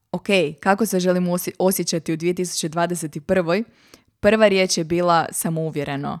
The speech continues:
sigurno. Želim znati u kojem smjeru idem dalje. A zatim su uslijedile riječi poput mirno, ispunjeno, u kontaktu sama sa sobom, želim otkriti što zaista želim sljedeće, želim se sjetiti tko sam.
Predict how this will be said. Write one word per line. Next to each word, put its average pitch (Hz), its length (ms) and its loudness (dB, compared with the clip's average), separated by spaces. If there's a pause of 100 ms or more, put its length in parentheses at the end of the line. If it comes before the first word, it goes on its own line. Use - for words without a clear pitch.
(120)
sigurno. 156 640 -4 (160)
Želim 202 320 4
znati 202 800 0
u - 40 -14
kojem 202 320 2
smjeru 180 340 2
idem 160 260 -2
dalje. 151 400 -8 (480)
A 185 80 -6
zatim 190 280 2
su 220 100 -2
uslijedile 202 480 -2
riječi 190 360 -4
poput 175 540 -8 (520)
mirno, 196 720 0 (420)
ispunjeno, 180 840 -4 (240)
u 170 60 -12
kontaktu 185 640 -6
sama 190 360 0
sa 185 120 -10
sobom, 165 640 -4 (200)
želim 196 340 2
otkriti 202 520 -4
što 202 380 -2
zaista 180 600 0
želim 147 460 -4 (100)
sljedeće, 156 640 -8 (720)
želim 196 280 0
se 185 120 -6
sjetiti 170 520 -2
tko - 320 -6
sam. - 400 -6